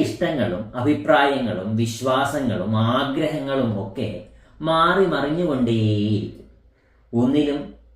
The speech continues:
സ്ഥിരമായി അടിയുറച്ചു നിൽക്കാൻ സാധിച്ചെന്ന് വരില്ല. അതിന് ഉറച്ചു നിൽക്കാൻ, ഒരു കാര്യത്തിൽ ഉറച്ചു നിൽക്കാൻ ശ്രമിച്ചാലും അതിന് അത് നടന്നു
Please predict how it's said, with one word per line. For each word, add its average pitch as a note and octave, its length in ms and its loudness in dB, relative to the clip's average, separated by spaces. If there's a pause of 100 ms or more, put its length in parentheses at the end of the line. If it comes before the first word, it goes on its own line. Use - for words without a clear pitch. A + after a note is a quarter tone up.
(140)
സ്ഥിരമായി F3 800 4 (280)
അടിയുറച്ചു C#3+ 500 0 (100)
നിൽക്കാൻ G2+ 360 -2 (300)
സാധിച്ചെന്ന് A2+ 800 -2 (220)
വരില്ല. F2+ 300 -2 (1200)
അതിന് C3+ 260 2 (560)
ഉറച്ചു C3+ 400 0
നിൽക്കാൻ, C#3 260 -2 (100)
ഒരു D3+ 180 0
കാര്യത്തിൽ D3+ 480 0
ഉറച്ചു C3+ 320 0
നിൽക്കാൻ D3+ 340 -2 (400)
ശ്രമിച്ചാലും D3+ 640 2 (540)
അതിന് C#3 260 0 (260)
അത് B2+ 160 2 (380)
നടന്നു C#3+ 400 2